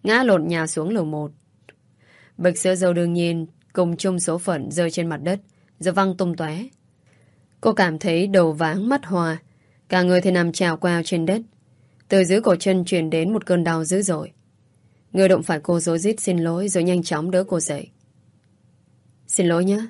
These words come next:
cô không sao chứ?" Cô khó khăn đáp lại. "Ờm, không sao đâu.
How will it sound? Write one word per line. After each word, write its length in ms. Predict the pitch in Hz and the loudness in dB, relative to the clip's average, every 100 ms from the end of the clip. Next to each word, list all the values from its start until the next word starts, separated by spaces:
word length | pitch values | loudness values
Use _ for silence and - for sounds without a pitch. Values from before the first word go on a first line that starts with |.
| _ _ _ _ _ _ | _ _ _ _ _ _
cô 320 | 190 175 170 | 2 4 2
không 160 | - 202 | 0 0
sao 240 | 196 170 | 0 -2
chứ?" 260 | 151 190 226 _ _ _ _ _ _ _ _ _ _ - | -2 -6 -6 _ _ _ _ _ _ _ _ _ _ -2
Cô 100 | 214 | 0
khó 160 | 190 | 0
khăn 240 | 175 208 202 | 0 -2 0
đáp 140 | 254 | 0
lại. 320 | 196 156 - _ _ _ _ _ _ _ _ _ - | 0 -2 -6 _ _ _ _ _ _ _ _ _ -6
"Ờm, 260 | 160 156 | -4 -4
không 180 | 156 185 | -4 -4
sao 260 | 175 180 165 | -2 -4 -2
đâu. 180 | 170 | -4